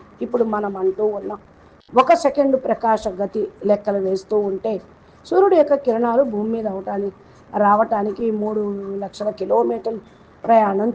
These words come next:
చేస్తూ ఉంటుంది. మరి ఒక సెకండ్లో వందవ భాగము ప్రకాశం యొక్క గతితోటి అనంటే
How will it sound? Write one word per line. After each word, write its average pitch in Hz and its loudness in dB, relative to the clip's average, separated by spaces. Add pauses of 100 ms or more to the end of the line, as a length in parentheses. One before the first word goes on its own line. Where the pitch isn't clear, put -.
చేస్తూ 208 0
ఉంటుంది. 190 0 (460)
మరి 285 6
ఒక 294 6
సెకండ్లో 269 4
వందవ 226 4
భాగము 214 0 (320)
ప్రకాశం 247 4
యొక్క 214 -2
గతితోటి 202 -2 (100)
అనంటే 196 -2